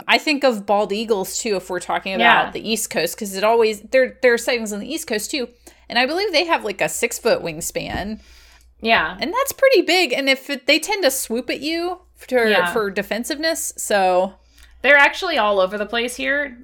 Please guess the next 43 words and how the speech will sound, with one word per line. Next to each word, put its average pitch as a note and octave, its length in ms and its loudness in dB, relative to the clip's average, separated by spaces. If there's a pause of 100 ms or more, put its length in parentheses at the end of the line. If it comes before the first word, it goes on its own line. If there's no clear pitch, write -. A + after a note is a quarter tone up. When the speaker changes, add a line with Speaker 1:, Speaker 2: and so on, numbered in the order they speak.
(140)
Speaker 2:
Like, G3+ 180 -4
and G#3+ 120 0
I B3 100 2
never, A3 380 0
like, G3+ 160 0
I A#3 140 2
looked A3 220 -4
for F#3 120 -6
bald E3+ 260 -4
eagles D#3+ 320 -8
when E3 80 -12
I D#3+ 160 -10
lived D#3+ 220 -12
in D3+ 80 -16
California, C#3+ 520 -10
like, C#3 200 -10 (160)
nowhere. - 340 -14 (460)
But, G#3+ 180 4
like, F3 180 0
here, F#3+ 680 2 (760)
they're G3+ 220 2
all G3 160 4
over F#3+ 160 2
the D3+ 80 -4
place. - 480 -10 (260)
So, F3+ 600 0 (220)
if G3 140 -4
Speaker 1:
They're F#3+ 120 -2
Speaker 2:
I A3 60 2
feel B4 140 4
Speaker 1:
pretty D#4+ 220 4
Speaker 2:
like A#3+ 80 2
Speaker 1:
big. - 20 -6
Speaker 2:
if, - 160 -18 (320)
yeah, A3 300 6
and A#3 100 0
they're D#4+ 120 0
pretty G4 180 -2
big, C4+ 480 0
so F#3 340 -2 (400)
I G3 60 -10
don't G3+ 80 -6
know. F3 260 -6